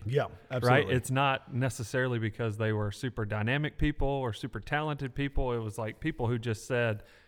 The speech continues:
Speaker 2: yes to God. "Here I am. What do you want me to do?" And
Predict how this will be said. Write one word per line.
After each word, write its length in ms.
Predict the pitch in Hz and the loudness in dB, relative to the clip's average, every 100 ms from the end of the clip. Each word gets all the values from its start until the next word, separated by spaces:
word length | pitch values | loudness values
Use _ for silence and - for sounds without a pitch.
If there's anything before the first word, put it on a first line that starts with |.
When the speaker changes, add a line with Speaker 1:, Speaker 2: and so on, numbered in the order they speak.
| - | -8
Speaker 2:
yes 420 | 113 113 139 - | 2 6 6 2
to 100 | - 110 | -4 0
God. 520 | 120 131 101 101 104 - - - | 4 4 2 -2 -6 -16 -20 -4
"Here 240 | 156 156 | 4 6
I 120 | 110 110 | 6 4
am. 440 | 139 110 101 107 - - - - | 4 4 2 -2 -6 -16 -12 0
What 140 | 123 | 2
do 60 | 127 | 4
you 80 | |
want 160 | 117 117 | 2 2
me 40 | 104 | 0
to 80 | 101 | 0
do?" 500 | 107 139 110 101 101 - - - - | 0 2 2 -2 -6 -12 -20 -20 -4
And 480 | 113 107 104 101 | 0 2 2 0